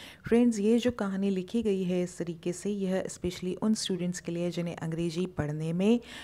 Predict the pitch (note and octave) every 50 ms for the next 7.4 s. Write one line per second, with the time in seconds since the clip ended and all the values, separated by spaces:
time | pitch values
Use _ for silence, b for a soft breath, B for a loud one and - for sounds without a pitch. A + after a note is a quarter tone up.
0 | B B B G#3 A3+ A#3+ A3+ F#3 D#3+ D#3 D#3 - - D#3 D3 D3+ D#3 D#3+ E3 D#3+
1 | F3 F#3 G#3 G3+ - - E3 D#3+ D#3+ D#3+ - - E3+ F3 F3+ F3+ - E3 - -
2 | D3+ C#3+ C#3+ D3 D3+ D#3 D3+ - D#3+ D#3 D#3 D#3+ D#3 - D#3+ D#3+ D#3+ - E3+ E3+
3 | F3+ F3+ D#3+ - D#3+ D#3+ - - - D#3 D#3 D3+ D#3+ - - F3 E3+ D#3+ F3 F3
4 | F3 E3+ D#3+ D3 D3 D3+ D3+ - D3+ C#3+ - D#3 C#3+ - - E3+ E3+ F3 - F#3+
5 | F3+ F3+ F#3+ F#3+ F#3 F#3 F3+ F#3 F#3 F3 E3+ E3 - F3+ F3+ F3+ F3+ F#3 F#3 F#3
6 | B B B B B B B B B _ _ _ _ _ _ _ _ _ - F3+
7 | F3+ F3+ F3+ - G3 F#3+ F#3